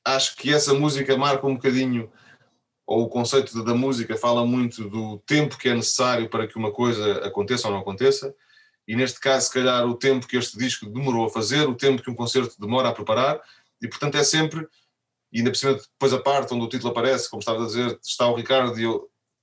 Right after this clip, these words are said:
e, e eu subi aquelas escadinhas e vou entrar, não é? E aquilo aparece nessa altura, que é,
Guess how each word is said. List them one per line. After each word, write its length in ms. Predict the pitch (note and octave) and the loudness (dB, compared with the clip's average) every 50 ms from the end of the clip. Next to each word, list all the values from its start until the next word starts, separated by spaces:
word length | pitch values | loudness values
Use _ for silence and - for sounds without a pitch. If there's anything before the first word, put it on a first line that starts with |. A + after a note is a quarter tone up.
| _ _ | _ _
e, 260 | _ G2+ G#2 G#2 F#2 - | _ -14 -14 -14 -14 -14
e 180 | G2 G#2 G2+ G2+ | -12 -12 -8 -4
eu 140 | G#2+ A2+ A2+ | -4 -4 -4
subi 220 | A2 - A2+ A#2 | -4 -2 -2 -2
aquelas 260 | A2+ A2+ A#2 A2+ A2+ | 0 2 0 0 0
escadinhas 380 | - - A#2+ A#2 A#2 B2 A#2+ G#2+ | 0 -2 -2 -2 0 -2 0 -2
e 60 | A2+ | -2
vou 160 | G#2 A#2 A#2+ | -2 0 0
entrar, 360 | A#2+ A#2+ A#2+ C3 C3 C3+ C#3+ C#3 | 0 0 0 0 2 2 2 2
não 120 | C#3 C3 | 2 0
é? 220 | C3+ C#3+ D3+ - _ _ _ _ _ _ _ _ _ _ | 0 0 -2 -6 _ _ _ _ _ _ _ _ _ _
E 80 | - A#2 | -6 -6
aquilo 180 | A2+ - C#3+ C#3 | -2 2 2 2
aparece 460 | C#3 C#3+ C#3+ D3+ D#3 D3+ - - - | 4 4 2 2 2 2 0 -2 0
nessa 180 | D3 D3+ - | 0 2 2
altura, 320 | D#3 D#3 D#3 F3+ F3+ E3 C#3+ | 2 0 2 2 2 0 0
que 140 | - A#2+ A#2+ | 0 0 0
é, 280 | A2+ A2+ G#2 G2+ - | 2 2 0 0 -2